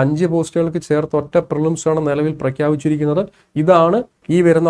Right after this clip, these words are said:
ഒക്ടോബർ, ഡിസംബർ മാസങ്ങളിൽ നടക്കാൻ പോകുന്നത്. അപ്പൊ ഒക്ടോബറിൽ, ഇപ്പൊ നിലവിലെ സാഹചര്യത്തിൽ നമുക്ക് പറയാൻ കഴിയുന്നത് എന്താണ്? ഒക്ടോബറിൽ ആരംഭിക്കുന്നത് പറയാൻ കഴിയൂ. കാരണം ഒക്ടോബറിലെ മാസ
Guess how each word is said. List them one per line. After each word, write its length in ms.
ഒക്ടോബർ, 480
ഡിസംബർ 440
മാസങ്ങളിൽ 340
നടക്കാൻ 360
പോകുന്നത്. 260
അപ്പൊ 200
ഒക്ടോബറിൽ, 560
ഇപ്പൊ 160
നിലവിലെ 340
സാഹചര്യത്തിൽ 300
നമുക്ക് 220
പറയാൻ 260
കഴിയുന്നത് 260
എന്താണ്? 240
ഒക്ടോബറിൽ 460
ആരംഭിക്കുന്നത് 520
പറയാൻ 300
കഴിയൂ. 260
കാരണം 220
ഒക്ടോബറിലെ 520
മാസ 180